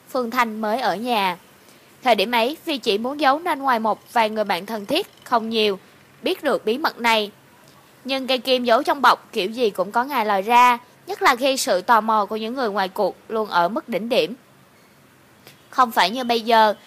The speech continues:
năm hai nghìn không trăm lẻ năm, cái nhìn của số đông khắt khe lắm. Phương Thanh càng im lặng,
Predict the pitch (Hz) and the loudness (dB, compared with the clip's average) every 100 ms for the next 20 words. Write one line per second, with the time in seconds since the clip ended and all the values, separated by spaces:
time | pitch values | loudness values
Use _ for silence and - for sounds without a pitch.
0 | - - 294 311 294 247 220 254 254 254 | -20 -2 0 0 -2 -4 -2 -2 2 0
1 | 240 180 254 262 247 - - - 285 339 | 2 -2 2 0 0 -10 -6 -2 0 0
2 | 247 214 - 190 170 220 240 254 240 220 | -4 -8 -6 -2 -2 0 2 4 4 2
3 | 285 - 240 214 214 339 - - - - | -6 -4 -4 0 0 -2 -12 -20 -14 -6
4 | 294 294 269 247 247 185 220 233 196 165 | -2 0 0 0 0 0 -2 0 0 0